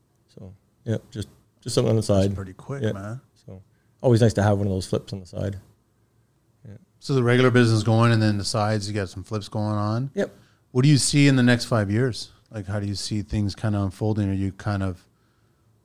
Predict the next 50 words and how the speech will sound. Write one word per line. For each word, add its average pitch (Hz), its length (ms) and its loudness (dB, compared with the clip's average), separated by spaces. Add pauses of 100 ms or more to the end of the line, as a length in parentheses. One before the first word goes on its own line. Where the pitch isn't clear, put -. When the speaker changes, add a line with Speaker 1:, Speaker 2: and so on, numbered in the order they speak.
(140)
Speaker 1:
The, 147 400 6
uh, 139 200 8 (340)
the, 160 340 6
I 165 80 6
don't 151 120 10
think 120 120 4
the - 60 -2
flips - 280 2
are 95 40 2
there. 101 240 4
It's, 104 320 0
it's - 160 -2
so - 180 4
hard 110 200 6
to 104 40 2
get 101 140 2
on 98 100 2
the 90 60 0
buy, 101 400 2 (300)
um, 95 440 -2 (180)
unless 113 280 6
Speaker 2:
People 117 100 4
are 113 40 2
still 113 200 -2
asking 104 260 -8
too 110 100 -8
much? 110 380 -8
Speaker 1:
So 135 200 2
they're 120 320 0
asking 101 220 0
too - 100 -6
much, 76 320 -6
yeah. 76 260 -4
Speaker 2:
Okay. 98 260 -8
Speaker 1:
Yeah. 82 120 -6 (520)
And, 87 340 -2
uh, 87 100 -2
the 123 140 6
idea 113 260 8
was, 98 140 2
uh, 101 180 2
maybe 101 480 4
to - 120 -8
even 98 180 0
rent 104 220 2
that 113 200 6
one, 117 180 4
but 95 220 -2
market 120 300 4
rent 101 280 -2